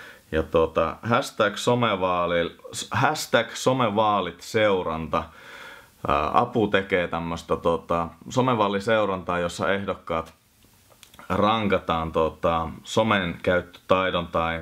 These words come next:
tai jonkinlaisten algoritmien perusteella.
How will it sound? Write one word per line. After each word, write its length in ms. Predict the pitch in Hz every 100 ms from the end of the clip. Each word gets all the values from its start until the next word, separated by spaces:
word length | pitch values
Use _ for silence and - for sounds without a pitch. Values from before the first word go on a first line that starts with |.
| 78
tai 340 | 78 78 78 80
jonkinlaisten 540 | 82 80 90 87 -
algoritmien 600 | 98 92 90 85 87 87
perusteella. 760 | 95 101 98 - 87 82 85